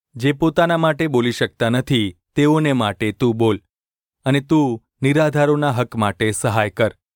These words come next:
તારું મુખ ઉગાડીને અદલ ઇન્સાફ કર, અને ગરીબ તથા દરિદ્રીને માન આપ.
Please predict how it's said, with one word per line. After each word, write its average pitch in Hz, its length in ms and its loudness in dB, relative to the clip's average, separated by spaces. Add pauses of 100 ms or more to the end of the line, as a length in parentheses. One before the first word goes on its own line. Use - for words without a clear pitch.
(640)
તારું 139 260 2
મુખ 151 240 -2
ઉગાડીને 139 640 0
અદલ 120 400 -2
ઇન્સાફ 117 460 -2
કર, 104 240 -2 (460)
અને 139 160 2
ગરીબ 135 400 0
તથા 113 260 0
દરિદ્રીને 113 600 0
માન 107 300 0
આપ. 95 200 -6